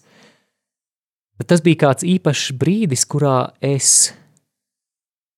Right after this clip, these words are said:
dziļāk kā jebkad agrāk piedzīvoju Dieva mīlestību. Jā, Dievs var ļaut sajust šo dedzīgo Dieva mīlestību kādos īpašos brīžos, un tā ir tā mūsu mistiskā pieredze.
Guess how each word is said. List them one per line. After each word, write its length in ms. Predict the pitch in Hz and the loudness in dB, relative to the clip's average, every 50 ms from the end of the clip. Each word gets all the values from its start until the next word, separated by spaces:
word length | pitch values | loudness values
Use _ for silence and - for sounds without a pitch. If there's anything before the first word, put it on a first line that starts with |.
| _ _ | _ _
dziļāk 560 | 117 120 113 135 170 202 202 175 127 117 - | -8 -2 2 4 4 6 6 4 2 2 0
kā 160 | - 160 156 | -2 -2 0
jebkad 480 | 143 131 123 - - 147 - - - 185 | 2 0 0 -2 -2 -4 -4 -2 0 0
agrāk 400 | 220 175 165 143 123 110 - - | 0 2 2 2 0 0 -2 -4
piedzīvoju 840 | - 143 180 190 151 - 135 123 120 120 123 123 120 120 120 107 101 - _ _ - | -2 0 0 0 0 0 -2 -2 -2 0 2 2 4 2 2 0 -2 -8 _ _ -10
Dieva 400 | 127 117 131 135 127 113 110 117 | -8 -4 -2 -2 -2 -2 -2 -2
mīlestību. 800 | 127 120 107 104 107 104 - - - - 95 92 92 - - 110 - _ _ _ _ _ _ _ _ _ _ _ _ _ _ _ _ _ _ _ _ _ _ _ _ _ _ _ _ - | -2 -2 -4 -6 -8 -8 -10 -10 -10 -12 -16 -16 -16 -18 -18 -20 -20 _ _ _ _ _ _ _ _ _ _ _ _ _ _ _ _ _ _ _ _ _ _ _ _ _ _ _ _ 2
Jā, 240 | 135 147 147 135 123 | 2 4 4 2 0
Dievs 540 | 113 113 143 143 156 160 151 - - - 147 | 0 0 2 4 4 4 4 4 2 0 0
var 160 | 131 147 151 147 | 0 -2 -2 0
ļaut 380 | 147 147 156 165 156 156 - - - | 0 2 2 4 2 2 -2 -4 -4
sajust 720 | - - - - 170 208 226 147 113 113 - - - - _ - | 0 0 0 2 0 0 -2 -4 -6 -8 -10 -12 -14 -16 _ -16
šo 220 | - - 117 107 101 | -12 -10 -10 -8 -6
dedzīgo 540 | 110 123 123 - 117 107 92 - 113 107 101 | -6 -6 -6 -6 -8 -10 -10 -10 -12 -10 -8
Dieva 300 | - 127 123 110 101 104 | -8 -8 -6 -6 -6 -6
mīlestību 800 | 107 110 117 117 113 113 117 - - - - 104 101 101 107 104 | -6 -6 -6 -6 -8 -10 -10 -12 -12 -12 -12 -12 -12 -12 -14 -10
kādos 460 | - 117 113 113 113 110 104 - - _ - 143 | -8 -6 -6 -4 -4 -4 -4 -4 -6 _ -6 -4
īpašos 560 | 135 135 - - 117 - - 120 110 107 - | -4 -4 -4 -6 -10 -10 -8 -8 -8 -8 -10
brīžos, 640 | 110 117 123 127 131 123 110 117 107 98 - - - _ | -10 -8 -6 -6 -6 -6 -6 -8 -6 -4 -4 -4 -4 _
un 160 | 123 117 110 | -6 -6 -6
tā 220 | 107 - - 123 123 | -6 -4 -4 -4 -4
ir 60 | - - | -4 -4
tā 80 | 135 127 139 | -2 0 2
mūsu 240 | 143 139 131 - 143 | 2 2 2 0 0
mistiskā 560 | 131 139 160 - - 127 - - - 127 123 | 0 0 0 -2 -4 -10 -10 -8 -8 -8 -6
pieredze. 560 | 120 - 156 170 160 127 117 104 95 - 127 | -4 -2 0 0 0 0 -2 -4 -6 -8 -12